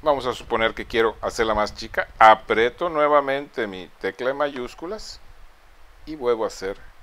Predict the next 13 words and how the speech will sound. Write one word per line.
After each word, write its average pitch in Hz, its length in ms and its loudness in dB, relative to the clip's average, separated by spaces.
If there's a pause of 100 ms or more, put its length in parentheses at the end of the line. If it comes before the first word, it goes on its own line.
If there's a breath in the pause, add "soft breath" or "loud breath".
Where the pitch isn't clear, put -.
(640)
la 85 100 -8
misma 80 380 -16 (580)
proporción 165 680 -16 (440 loud breath)
hasta 90 380 -6
el 87 100 -12
tamaño 123 580 -10
que 139 140 -12
yo 131 240 -8
quiera. 123 280 -10 (1200)
La 92 120 -6
puedo 107 300 -2
mover 117 380 0 (140)
nuevamente 127 680 -4